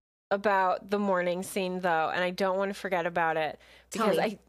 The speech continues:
Speaker 1: I, I want to, I would like to say Daniel Henney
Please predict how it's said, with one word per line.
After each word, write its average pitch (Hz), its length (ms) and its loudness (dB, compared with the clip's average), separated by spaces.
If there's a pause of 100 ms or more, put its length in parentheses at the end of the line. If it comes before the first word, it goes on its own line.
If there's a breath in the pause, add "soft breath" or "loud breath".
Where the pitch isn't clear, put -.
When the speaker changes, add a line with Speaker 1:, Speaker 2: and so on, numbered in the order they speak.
(180)
Speaker 1:
I, 214 80 4
I 220 40 2
want 233 320 0
to, 285 240 -2
I 233 100 2
would 220 300 -4
like 247 280 4
to 269 120 -8
say 175 580 0 (760)
Daniel 254 460 2
Henney 202 600 0